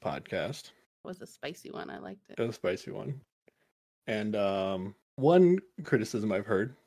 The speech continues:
Speaker 1: for our show is that it's too long.
Speaker 2: One person has told me it was too long, and that's back when we were only on YouTube, and he's like, "I cannot keep YouTube open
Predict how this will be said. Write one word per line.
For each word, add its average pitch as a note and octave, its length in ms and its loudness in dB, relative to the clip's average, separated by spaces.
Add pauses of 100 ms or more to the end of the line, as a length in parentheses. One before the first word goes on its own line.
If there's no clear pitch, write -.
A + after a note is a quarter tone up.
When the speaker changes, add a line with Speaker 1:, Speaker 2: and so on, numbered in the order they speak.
(140)
Speaker 1:
for B2 220 2
our B2+ 120 4
show D3 240 2
is A2+ 140 4
that F#2 220 2
it's F#2+ 160 -6
too F#2 220 0
long. F2+ 460 -4 (260)
Speaker 2:
One B3 500 -2
person A3 380 -2
has G#3 160 -2
told G3 260 -4
me F#3+ 180 -2
it F#3 80 -6
was G3 160 -4
too G3 160 -4
long, F#3+ 300 -2
and F#3 120 -6
that's F#3 340 -10
back F#3+ 320 -4
when F3 340 -4
we E3+ 100 -8
were D#3+ 180 -8
only E3+ 300 -4
on D#3+ 180 -6
YouTube, F3+ 580 -8
and F3 120 -6
he's E3 200 -10
like, E3 300 -6
"I E3+ 40 -10
cannot - 460 -10
keep - 240 -16
YouTube E3+ 360 -12
open D3+ 440 -6